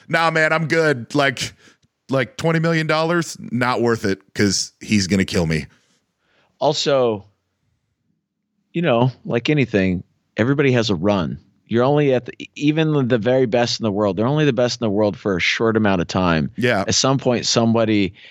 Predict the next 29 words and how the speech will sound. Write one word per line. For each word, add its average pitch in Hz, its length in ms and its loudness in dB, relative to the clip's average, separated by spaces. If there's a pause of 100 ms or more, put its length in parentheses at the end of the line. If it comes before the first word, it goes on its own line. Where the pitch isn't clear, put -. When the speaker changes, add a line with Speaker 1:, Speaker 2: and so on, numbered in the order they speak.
Speaker 2:
and - 100 -6
that's 165 180 0
what 165 80 2
I 151 80 2
always 139 200 0
find 123 220 -2
interesting 113 460 -6
about 95 260 -2
these, 90 300 -2
like, 90 320 -2
movies 95 440 0
where 98 160 4
they 87 360 2 (640)
always 117 300 0
ratchet 110 460 2
it 95 120 0
up 104 260 2
and 92 140 -2
the, 85 240 0 (140)
the, 82 180 -4 (120)
the, 82 160 2 (140)
the 95 80 0
main, 92 300 2
the 85 80 -4
protagonist, 90 800 0
you 90 60 0
know, 82 160 -2
Speaker 1:
Yeah. 104 240 0 (180)
Speaker 2:
he, 92 300 -2